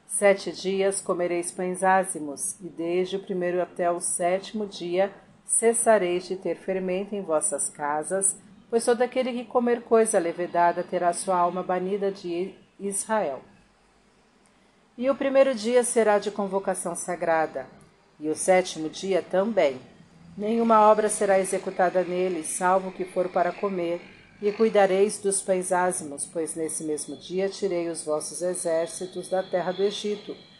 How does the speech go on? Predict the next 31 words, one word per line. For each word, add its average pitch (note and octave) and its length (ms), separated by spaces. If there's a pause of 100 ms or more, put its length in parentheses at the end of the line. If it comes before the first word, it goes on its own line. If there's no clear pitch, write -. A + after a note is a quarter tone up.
(320)
E F3+ 80
guardareis F3+ 680
esse G#3 240
dia G3 300
para F#3 240
vossas F3+ 420
gerações F3+ 600
como F3+ 180
estatuto F#3 480
perpétuo. G3+ 640 (540)
No A3 100
primeiro C4 400
mês, G3+ 480
no F#3 100
dia F3 220
quatorze, E3+ 640
pela E3+ 260
tarde, D3+ 580 (360)
comereis F#3 480
pães G3 320
ázimos G3 580
até E3+ 240
o E3+ 80
dia E3+ 240
vinte F3 280
e F#3 60
um G3+ 100
do A3 120
mês F3+ 300
à F#3+ 80
tarde. D#3 520